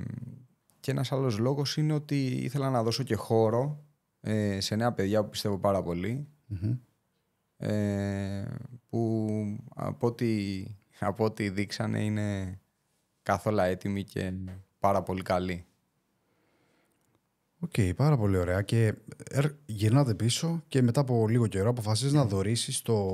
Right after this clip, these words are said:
Speaker 2: μετάλλιο, το ασημένιο μετάλλιο των Ολυμπιακών Αγώνων, που μπορεί, ε, ε, ε, ελπίζω πραγματικά οι επόμενες γενιές να πάρουν πολλά ακόμα, αλλά είναι κάτι το οποίο μπορεί, ρε παιδί μου, να μην το πάρουν οι επόμενοι.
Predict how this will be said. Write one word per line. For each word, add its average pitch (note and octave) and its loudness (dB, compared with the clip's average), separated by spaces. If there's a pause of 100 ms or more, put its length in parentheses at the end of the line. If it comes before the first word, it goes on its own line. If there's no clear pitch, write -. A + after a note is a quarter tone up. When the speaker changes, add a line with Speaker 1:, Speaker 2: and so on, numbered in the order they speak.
(260)
Speaker 2:
μετάλλιο, F2+ -2 (180)
το G#2 -2
ασημένιο A#2+ 2
μετάλλιο B2 2
των G#2+ 0
Ολυμπιακών A2 0
Αγώνων, A2 2
που G#2 -4 (420)
μπορεί, C3+ 2 (220)
ε, - -6 (100)
ε, A2 -2 (180)
ε, G#2+ -4 (100)
ελπίζω A#2+ 4
πραγματικά B2+ 4 (420)
οι A2 4
επόμενες B2+ 4
γενιές B2 4
να C3 6
πάρουν C3+ 4 (160)
πολλά A#2+ 6
ακόμα, G#2 2
αλλά A#2+ 2
είναι D#3 2
κάτι D#3 -2
το E3 -2
οποίο D#3 2
μπορεί, D#3+ 2 (280)
ρε E3+ -4
παιδί F3 -4
μου, F#3 0
να F3+ 0
μην C#3 0 (160)
το A2+ -4
πάρουν G#2 4
οι G2+ 2
επόμενοι. F#2 0